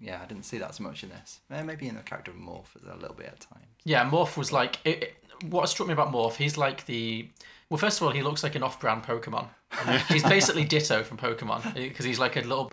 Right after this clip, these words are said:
Speaker 2: orange blob or pink blob that shapeshifts into anything.
Speaker 1: Yeah.
Speaker 2: I found him quite charming, actually, in places. I quite, I liked the visual inventiveness that was drawn out of him being able to turn into anything. Like, I really like the scene when he's, when Jim is chasing him,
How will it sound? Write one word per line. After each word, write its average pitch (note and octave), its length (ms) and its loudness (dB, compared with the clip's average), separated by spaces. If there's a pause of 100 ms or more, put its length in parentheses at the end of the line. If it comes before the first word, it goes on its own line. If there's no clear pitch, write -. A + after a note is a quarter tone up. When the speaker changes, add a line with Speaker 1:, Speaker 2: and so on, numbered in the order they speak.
(120)
Speaker 2:
orange B2+ 340 0
blob A#2 260 2
or C#3 120 -6
pink C3 240 -6
blob A#2+ 240 -4
that - 100 -8
shapeshifts - 460 -4
into A#2 160 -10
anything. - 240 -14 (180)
Speaker 1:
Yeah. - 120 -10 (100)
Speaker 2:
I - 120 6
found C4 220 6
him F#3 60 4
quite D3+ 200 4
charming, A2 320 4
actually, A#2+ 280 -4
in A2+ 60 -8
places. A#2+ 420 -6
I A2+ 80 4
quite, C3+ 180 2
I D3 60 4
liked D#3 320 4
the C3+ 140 0
visual B2+ 380 0
inventiveness A2+ 560 -2
that - 180 -6
was A2+ 260 -8 (180)
drawn C3+ 320 4
out A#2+ 160 2
of C#3+ 80 -4
him B2+ 140 -4
being A2+ 160 2
able A2+ 160 -2
to A2 80 -8
turn A#2 240 -2
into A#2+ 160 -4
anything. D3+ 440 -4
Like, B2 200 0
I B2+ 60 4
really C#3+ 180 0
like C#3 160 2
the C#3 60 -4
scene B2+ 240 -2
when A#2+ 120 -4
he's, A#2 280 -6 (220)
when A#2+ 200 -4
Jim A#2+ 160 -4
is A2+ 100 -4
chasing A#2+ 400 -2
him, A2+ 220 -4